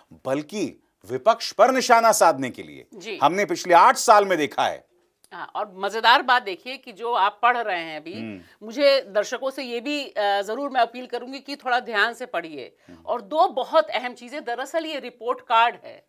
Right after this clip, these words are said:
Speaker 1: हम्म।
Speaker 2: मोदी जी का रिपोर्ट कार्ड है कि दो हज़ार चौदह से लेकर तेईस के बीच संवैधानिक संस्थाओं को उन्होंने किस तरह से मटिया मेट किया है।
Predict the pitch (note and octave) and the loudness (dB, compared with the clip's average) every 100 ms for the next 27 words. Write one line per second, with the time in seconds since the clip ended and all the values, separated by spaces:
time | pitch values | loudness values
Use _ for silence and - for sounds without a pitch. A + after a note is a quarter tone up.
0 | _ G3+ G#2+ G2+ C#3+ A#3 C4+ D#4+ D4+ C#4+ | _ -16 -14 -14 -10 -8 -4 -4 -4 -4
1 | B3+ A#3+ A#3 A#3 A3+ G#3 A3+ D4+ - G#3 | -4 -6 -6 -6 0 2 2 -2 -6 -6
2 | B3 B3 A#3+ A#3 A#3 B3 G#3+ C4 D4+ C#4 | -4 -2 0 0 0 -2 -2 -2 -6 -6
3 | A3+ A3+ B3 B3 A#3 C4 C#4 - A3+ E3+ | -8 -6 -8 -6 -6 -6 -10 -10 -10 -10
4 | B3 A3 - _ _ _ _ _ B3 B3 | -14 -14 -18 _ _ _ _ _ -4 -4
5 | B3+ B3+ B3+ D#4 D#4+ B3+ A3+ - A#3 C4+ | -2 2 2 2 -4 -8 -8 -6 -2 -2
6 | D#4+ C#4+ C#4 D4+ D4 F4+ F#4+ - D4+ D#4 | -4 -8 -8 -10 -10 -10 -8 -6 -4 -4
7 | D4+ B3 A#3+ B3 A#3 G#3+ G3 _ E3+ C#3+ | -6 -8 -6 -2 -2 -2 -10 _ -8 -6
8 | D3 E3+ C4 | -4 -4 -6